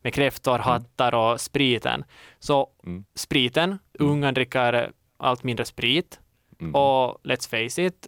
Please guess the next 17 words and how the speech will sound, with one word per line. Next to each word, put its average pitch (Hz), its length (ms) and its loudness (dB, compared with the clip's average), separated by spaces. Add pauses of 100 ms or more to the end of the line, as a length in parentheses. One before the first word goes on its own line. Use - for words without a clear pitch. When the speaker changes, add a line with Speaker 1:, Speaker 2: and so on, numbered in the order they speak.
Speaker 1:
spriten 127 520 -4
har 117 300 2
en 110 240 -6
stor 120 220 -6
roll 131 380 0 (640)
Speaker 2:
Mm. 82 320 -10
Speaker 1:
på 127 80 2
många 117 460 0
kräftskivor. 127 480 -2 (320)
Sen 151 180 0
har 147 100 4
vi 135 120 0
också 127 160 -4
det 117 40 -2
här 113 60 -2
med 110 100 -6
hållbarhet. 165 720 0